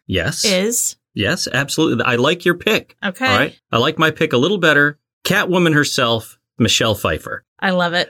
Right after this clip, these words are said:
Speaker 1: Anytime I have a chance to pick Michelle Pfeiffer, I will.
Speaker 2: Yes. I almost chose her.
Speaker 1: Did you?
Speaker 2: I did.
Speaker 1: It was a close call, huh?
Speaker 2: It was a
Speaker 1: That'd have
Speaker 2: close
Speaker 1: been
Speaker 2: call.
Speaker 1: funny if we matched up on that one.
Speaker 2: I know.
Speaker 1: 'Cause that's a random one. There's so many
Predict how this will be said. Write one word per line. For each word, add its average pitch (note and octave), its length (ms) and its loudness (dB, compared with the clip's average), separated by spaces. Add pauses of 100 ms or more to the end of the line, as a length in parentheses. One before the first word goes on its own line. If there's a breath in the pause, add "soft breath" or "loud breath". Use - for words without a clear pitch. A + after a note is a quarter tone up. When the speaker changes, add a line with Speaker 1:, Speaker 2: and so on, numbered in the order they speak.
Speaker 1:
Anytime E3 340 0
I C#3+ 120 2
have B2+ 240 0
a A2+ 40 -2
chance G2+ 460 -2
to - 140 -4
pick G2 260 -4
Michelle F2+ 320 0
Pfeiffer, D#2+ 560 -6 (140)
I G2+ 100 -4
will. E2 240 -8 (260)
Speaker 2:
Yes. - 640 -10 (260)
I A3 140 0
almost E3+ 340 -4
chose - 240 -6
her. - 200 -12 (160)
Speaker 1:
Did C3 200 0
you? F3 360 0
Speaker 2:
I F3 100 -6
did. E3 300 -12
Speaker 1:
It - 80 -20
was A2 100 -4
a G#2+ 80 2
close D#3 360 -2
call, E3+ 400 0
huh? G2+ 280 -2 (140)
Speaker 2:
It G3 160 -4
was F#3 240 -8
a - 40 -14
Speaker 1:
That'd A#2 140 0
have D3 80 0
Speaker 2:
close D3 80 2
Speaker 1:
been A#2 60 -2
Speaker 2:
call. - 100 -2
Speaker 1:
funny G2+ 220 2
if D#2+ 160 -4
we F2+ 380 0 (100)
matched F#2+ 360 -2
up E2+ 140 -4
on D2+ 140 -4
that F#2 200 -2
one. F2 200 -12
Speaker 2:
I G3 180 2
know. F#3 340 0
Speaker 1:
'Cause F2+ 120 -2
that's B2+ 240 0
a A2+ 40 0
random F#2+ 360 0
one. D#2 140 -8
There's E2+ 180 0
so A#2+ 160 2
many G2 340 0